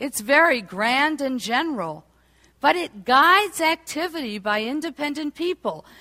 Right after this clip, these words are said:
And that sense of higher purpose, of a meaning that transcends my own activity,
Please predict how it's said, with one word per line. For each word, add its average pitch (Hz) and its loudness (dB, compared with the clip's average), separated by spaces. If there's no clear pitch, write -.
And 277 0
that 381 0
sense 381 -2
of 302 -2
higher 320 2
purpose, 302 -6
of 254 4
a 254 4
meaning 370 -2
that 302 -6
transcends 254 -2
my 233 0
own 302 0
activity, 285 -6